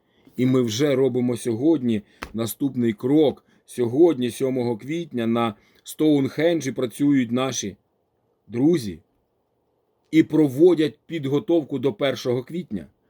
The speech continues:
о, до першого травня. І перше травня вже активовано вчора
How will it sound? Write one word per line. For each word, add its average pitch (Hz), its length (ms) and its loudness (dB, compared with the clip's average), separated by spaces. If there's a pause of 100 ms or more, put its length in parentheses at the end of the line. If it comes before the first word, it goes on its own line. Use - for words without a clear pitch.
о, 117 140 2
до 113 120 0
першого 143 460 0
травня. 139 560 -2 (1120)
І 135 120 4
перше 143 460 0
травня 160 580 -2 (300)
вже 117 460 2
активовано 127 800 2
вчора 143 580 0